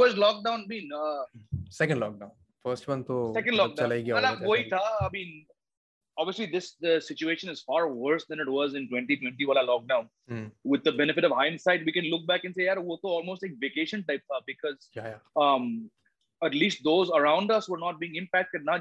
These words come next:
Speaker 1: jahan dekho, jisse baat karo,
Speaker 2: Hmm.
Speaker 1: um, if not an im-, immediate family member, then some relative or colleague or something, you know. So,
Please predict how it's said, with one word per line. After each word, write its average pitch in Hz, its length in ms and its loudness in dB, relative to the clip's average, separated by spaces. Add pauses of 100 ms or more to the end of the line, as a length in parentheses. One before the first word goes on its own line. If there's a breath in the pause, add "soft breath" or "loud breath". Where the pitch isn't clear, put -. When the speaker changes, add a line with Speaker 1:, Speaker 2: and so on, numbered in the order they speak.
(100)
Speaker 1:
jahan 165 260 0
dekho, 175 360 -6
jisse - 320 -4
baat 165 100 4 (100)
karo, 170 240 0 (440)
Speaker 2:
Hmm. 123 60 -4
Speaker 1:
um, 139 440 2 (100)
if 160 200 -2
not 160 180 4
an 190 120 2
im-, 160 140 -4 (100)
immediate 160 540 -2
family 233 320 4
member, 220 200 4
then 175 180 -2
some 160 220 -6
relative 185 500 2
or 151 140 0 (120)
colleague 196 460 0
or 165 140 -4
something, 185 460 -8
you 139 80 -8
know. 190 120 -8
So, 180 260 -8